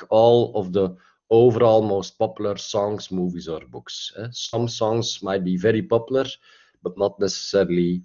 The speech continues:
popular, allez, not necessarily preferred by you. Eh, the same is true if you go to, to some e-commerce sites,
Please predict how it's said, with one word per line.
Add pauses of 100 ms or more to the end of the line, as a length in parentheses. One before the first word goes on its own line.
(120)
popular, (460)
allez,
not (200)
necessarily
preferred
by
you. (720)
Eh,
the
same
is
true
if
you
go
to,
to
some
e-commerce
sites,